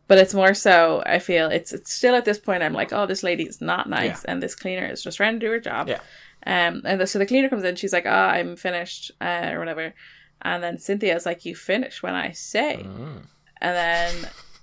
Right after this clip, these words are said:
Speaker 1: Evelyn says, "But there's nothing left to do." And then Cynthia says, "Oh, there's plenty left to do. You can start by rubbing my feet."
Speaker 2: Mm.
Speaker 1: And then Evelyn starts rubbing her, her feet,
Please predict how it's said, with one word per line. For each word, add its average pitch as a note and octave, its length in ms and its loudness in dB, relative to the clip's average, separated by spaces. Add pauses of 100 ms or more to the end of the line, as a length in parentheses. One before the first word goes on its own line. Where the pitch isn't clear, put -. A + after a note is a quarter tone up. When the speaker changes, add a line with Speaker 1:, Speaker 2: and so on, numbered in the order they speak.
Speaker 1:
Evelyn F#3 340 -2
says, F3 340 -2
"But G#3 160 -4
there's A3+ 180 -4
nothing A#3 260 -2
left B3 260 -4
to B3 60 -14
do." D#4+ 460 -2
And F#3+ 140 -6
then F#3 100 -12
Cynthia B3 340 -2
says, F3+ 340 -6
"Oh, G3 120 0
there's F3 200 -4
plenty G3 340 -4
left - 240 -4
to - 80 -20
do. - 260 -8 (180)
You E3 120 -12
can - 140 -14
start A3 380 -2
by E3+ 140 -4
rubbing F3+ 360 -8
my F3 160 -8
feet." C#4 260 -12
Speaker 2:
Mm. G2+ 340 -16 (800)
Speaker 1:
And G#3 100 -2
then A3+ 280 4 (220)
Evelyn A3+ 380 0
starts F3+ 340 -4
rubbing F#3 340 -4
her, E3+ 300 -4 (120)
her F3+ 360 -8 (1000)
feet, - 600 -14